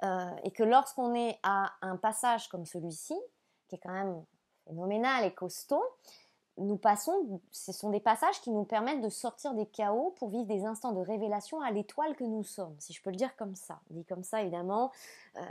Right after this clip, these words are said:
quelqu'un qui tombe sur cette vidéo pile à ce passage va dire, « Mais qu'est-ce qu'elle raconte ? » Bref, évidemment, je dirais entre guillemets, il faut l'avoir vécu dans l'expérience du cheminement pour comprendre ici de ce dont il est question. Hein, du chaos naissent les étoiles, si on doit reprendre une citation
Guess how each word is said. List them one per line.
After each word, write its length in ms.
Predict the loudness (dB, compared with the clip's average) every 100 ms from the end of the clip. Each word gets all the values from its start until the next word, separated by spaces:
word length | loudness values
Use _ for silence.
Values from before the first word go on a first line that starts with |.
| -8
quelqu'un 260 | -4 -2 -2
qui 140 | 0
tombe 120 | 0 2
sur 160 | 0
cette 180 | 0 2
vidéo 300 | 4 4 4
pile 220 | 4 4
à 60 | 4
ce 80 | 2
passage 340 | -4 -2 -4
va 80 | -2
dire, « 160 | -4
Mais 120 | -4 -6
qu'est-ce 260 | -2 -2 -2
qu'elle 140 | -10
raconte ? » 520 | -10 -12 -14 -20 -18 -18 -18 -20 -20 _
Bref, 420 | 0 0 0 -8 _ _ _ _ _ 6
évidemment, 460 | 8 10 8 8 6
je 60 | 2
dirais 180 | 0
entre 180 | 0 -2
guillemets, 220 | 0 0
il 60 | 0
faut 100 | 0
l'avoir 360 | 4 4 4 2
vécu 680 | 0 -2 -2 -4 -4 -10 _ -6
dans 120 | -4
l'expérience 760 | -2 -6 -4 -4 -2 -2 -2 -4
du 100 | -8
cheminement 600 | -6 -4 -4 0 0 0 -4 _ _ _ -10
pour 100 | -2
comprendre 420 | -2 2 4 4
ici 280 | 2 2 0 0
de 100 | -4
ce 160 | -2
dont 160 | -2 -2
il 180 | -4 -8
est 60 |
question. 480 | -6 -8 -10 -16 -16 _ _ _ _ _ -14
Hein, 140 | -12 -12 _ -14
du 100 | -10
chaos 340 | 8 12 12 10
naissent 280 | 4 2 -2
les 180 | -2
étoiles, 480 | -2 -2 -2 -2 -2 -10
si 120 | -12
on 40 |
doit 120 | -8 -8
reprendre 260 | -4 -4
une 80 | -4
citation 680 | -6 -8 -8 -6 -4 -4